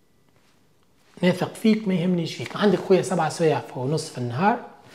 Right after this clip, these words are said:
ونهار جمعة سبع سوايع. تخدم، بون، باش نعودوا، آه، عندنا مصداقية في كلامنا. آه، فما شركات يسمى، يستعملوا الفليكسي تايم، يعني الفليكسي تايم تخدم وقت اللي تحب.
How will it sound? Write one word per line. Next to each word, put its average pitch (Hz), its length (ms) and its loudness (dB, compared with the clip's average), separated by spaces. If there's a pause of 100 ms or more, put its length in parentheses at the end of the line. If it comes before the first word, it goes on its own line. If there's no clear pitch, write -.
(340)
ونهار 180 220 6
جمعة 175 300 0
سبع 143 280 -8
سوايع. 110 260 -14 (720)
تخدم، 233 360 6 (160)
بون، 170 280 4 (160)
باش 151 220 -2
نعودوا، 143 520 2
آه، 123 220 -2 (880)
عندنا 139 220 0
مصداقية 143 520 2
في - 100 -10
كلامنا. 196 440 4 (1040)
آه، 151 340 2 (120)
فما 277 300 8
شركات 247 640 8
يسمى، 214 400 6
يستعملوا 202 640 8
الفليكسي 196 460 2
تايم، 123 420 -2
يعني 127 240 -4
الفليكسي 190 460 4
تايم 233 420 8
تخدم 202 460 4
وقت 202 160 0
اللي 185 100 -2
تحب. 143 240 -6